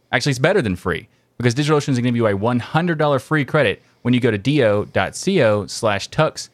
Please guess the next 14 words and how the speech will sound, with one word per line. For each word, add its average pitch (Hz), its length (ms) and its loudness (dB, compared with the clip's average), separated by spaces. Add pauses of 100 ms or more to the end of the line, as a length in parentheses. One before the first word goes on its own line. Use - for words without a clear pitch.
(180)
twenty 117 300 0
twenty-two. 104 540 -4 (320)
That's 104 220 -2
D 135 260 2
O 131 140 2
dot 107 260 -2
C 160 220 0
O 101 180 2
slash 101 400 -2
T - 160 -2
U 170 240 2
X 113 300 -2 (240)
twenty 107 360 0
twenty-two. 95 640 -6